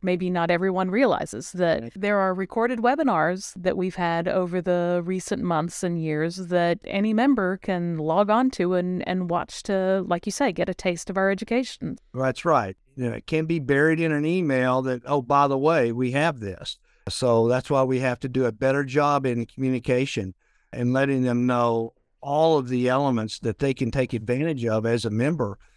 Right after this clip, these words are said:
Speaker 2: But it really gets back to, you have to better understand what that member, whether it's a rep or showroom or manufacturer, really what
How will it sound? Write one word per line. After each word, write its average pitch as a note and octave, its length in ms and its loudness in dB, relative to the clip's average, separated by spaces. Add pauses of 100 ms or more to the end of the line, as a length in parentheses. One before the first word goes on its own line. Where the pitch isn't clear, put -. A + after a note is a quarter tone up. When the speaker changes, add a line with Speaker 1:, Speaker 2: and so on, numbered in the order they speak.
(260)
Speaker 2:
But B2+ 220 0
it C#3+ 120 0
really E3 480 4 (360)
gets D#3+ 220 0
back C#3 540 2
to, C#3+ 200 0
you C#3 200 0
have C#3+ 140 -2
to C3+ 80 -2
better C3+ 340 0
understand C3 1000 0
what A#2+ 240 -2
that A#2+ 300 0 (380)
member, A#2 680 0 (320)
whether A#2+ 260 4
it's G#2+ 120 -4
a G#2+ 60 0
rep A#2+ 460 2 (280)
or G#2+ 120 -2
showroom B2 600 2
or A#2 120 0
manufacturer, A#2 880 -4 (320)
really C#3 340 2
what B2 300 0